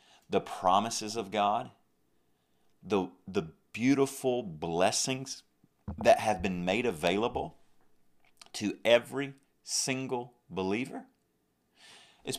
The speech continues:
well, rather, strike that. Every spiritual blessing, Ephesians one, verse three,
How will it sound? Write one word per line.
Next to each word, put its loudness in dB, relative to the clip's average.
well, 2
rather, 4
strike -6
that. -4
Every 2
spiritual -2
blessing, 2
Ephesians 0
one, 2
verse 0
three, 0